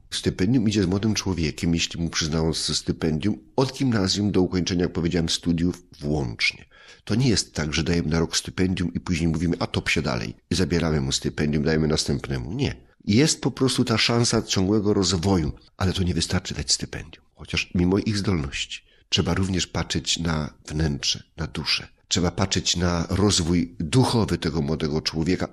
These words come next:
również w duchu nauczania Jana Pawła drugiego, czyli w duchu Ewangelii. I to jest to piękne. Nasi stypendyści, pochodząc z wiosek, poznają miasta.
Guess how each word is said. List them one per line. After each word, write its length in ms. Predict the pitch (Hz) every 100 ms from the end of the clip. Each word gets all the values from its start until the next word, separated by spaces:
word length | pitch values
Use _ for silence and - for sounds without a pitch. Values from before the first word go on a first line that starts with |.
| -
również 560 | 95 135 165 92 73 - -
w 60 |
duchu 220 | 82 95 95
nauczania 420 | 85 - 90 78
Jana 180 | 76 76
Pawła 320 | 80 76 76
drugiego, 440 | 71 69 76 67 - - _
czyli 200 | - 98
w 40 |
duchu 220 | 82 87
Ewangelii. 500 | 87 82 73 80 - - -
I 80 |
to 140 | - 120
jest 200 | 87 -
to 60 |
piękne. 480 | - 65 64 64 - - _ _
Nasi 280 | 95 110 113
stypendyści, 800 | 107 101 95 98 - - 98 87
pochodząc 420 | - 85 80 78
z 100 | 76
wiosek, 300 | 92 131 -
poznają 380 | - 78 78 76
miasta. 440 | 82 85 - -